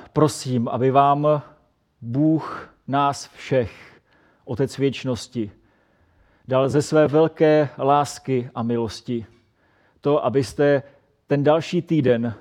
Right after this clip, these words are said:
mohli zvládnout v pokoji, v radosti a s velkou nadějí, že jste obklopeni nejenom Boží milostí, ale mnohými, kteří na vás myslí a mají vás rádi.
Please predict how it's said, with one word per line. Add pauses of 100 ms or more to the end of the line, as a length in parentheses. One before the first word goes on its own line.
(200)
mohli
zvládnout (280)
v
pokoji, (100)
v
radosti (640)
a
s
velkou
nadějí, (640)
že
jste
obklopeni (340)
nejenom
Boží
milostí, (680)
ale
mnohými, (360)
kteří
na
vás
myslí (360)
a
mají
vás
rádi.